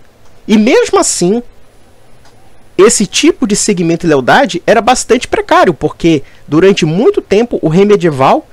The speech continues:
era uma personalidade muito fraca, era o quê? Uma autoridade muito fraca, porque havia vários feudos,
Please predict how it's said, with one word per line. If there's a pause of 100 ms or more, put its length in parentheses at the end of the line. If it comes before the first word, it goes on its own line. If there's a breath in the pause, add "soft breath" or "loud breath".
(240 soft breath)
era
uma
personalidade
muito
fraca,
era
o
quê?
Uma
autoridade
muito
fraca,
porque
havia
vários
feudos,